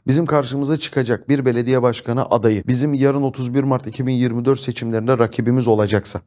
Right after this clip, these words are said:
otuz bir Mart iki bin yirmi dört seçimlerindeki rakibimizin seçimde birinci çıkması, başkanlığı alması halinde, e, bizim projelerimizi onaylayabilecek bir kişi olmasını biz temenni ederiz.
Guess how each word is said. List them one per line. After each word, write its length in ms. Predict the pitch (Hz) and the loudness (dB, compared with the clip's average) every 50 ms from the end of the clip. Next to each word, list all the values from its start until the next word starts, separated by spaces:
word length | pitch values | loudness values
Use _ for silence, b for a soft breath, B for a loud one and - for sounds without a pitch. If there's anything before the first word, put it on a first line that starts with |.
| - | -14
otuz 240 | - - 131 135 131 | -8 -6 -4 -2 0
bir 100 | 143 156 | 0 0
Mart 240 | 143 143 139 127 - | 2 0 0 -2 -4
iki 200 | 90 - - 127 | -8 -10 -6 -4
bin 60 | 135 135 | -2 -2
yirmi 280 | 131 135 123 127 127 | 0 0 -2 -2 0
dört 140 | 135 143 135 | 0 -2 -2
seçimlerindeki 680 | 135 139 127 - 123 120 123 127 123 120 123 - 131 113 | -2 -6 -8 -6 -6 -4 -2 -2 -2 -2 -2 -2 0 0
rakibimizin 580 | 127 120 - 160 151 139 131 120 104 95 104 | 0 2 2 2 2 2 2 2 0 -2 -4
seçimde 540 | - - - 131 - - 143 147 160 151 123 | -4 -4 -4 -2 -2 -2 0 0 0 2 2
birinci 360 | 135 123 131 139 139 170 170 | 0 0 0 0 0 -2 -2
çıkması, 540 | - - 143 - 120 113 104 - - 98 - | -4 -4 -4 -2 -2 -2 -2 -4 -6 -2 2
başkanlığı 500 | 110 107 104 - - 120 123 131 139 143 | 2 2 2 2 2 2 2 4 4 4
alması 500 | - 82 120 113 117 127 127 123 - - | 4 4 2 2 2 2 2 0 0 -2
halinde, 600 | 143 117 123 120 113 110 101 101 98 95 113 156 165 | 0 2 4 4 4 4 2 0 0 0 0 2 2
e, 140 | 113 101 107 | 0 0 0
bizim 280 | 127 127 151 196 180 | 0 2 2 0 0
projelerimizi 920 | - - - 160 170 151 170 160 123 117 107 104 104 104 98 107 143 170 170 | 0 2 4 4 6 6 4 4 4 4 2 2 0 -2 -2 -2 -4 0 4
onaylayabilecek 920 | 208 226 214 202 170 151 139 131 123 120 110 117 110 104 107 147 - - 143 | 4 4 6 4 4 4 4 4 4 2 2 0 -2 -2 -2 -4 -2 0 0
bir 140 | 175 170 143 | 0 0 0
kişi 220 | - - - 151 | -4 -4 -2 0
olmasını 400 | 135 131 131 123 123 143 151 156 | 0 0 0 -2 -2 -2 -4 -4
biz 120 | 156 143 | -4 -4
temenni 400 | - - 123 120 117 110 107 104 | -2 0 0 0 0 0 0 0
ederiz. 420 | 101 95 92 95 87 - - - | -2 -2 -2 -4 -8 -10 -12 -16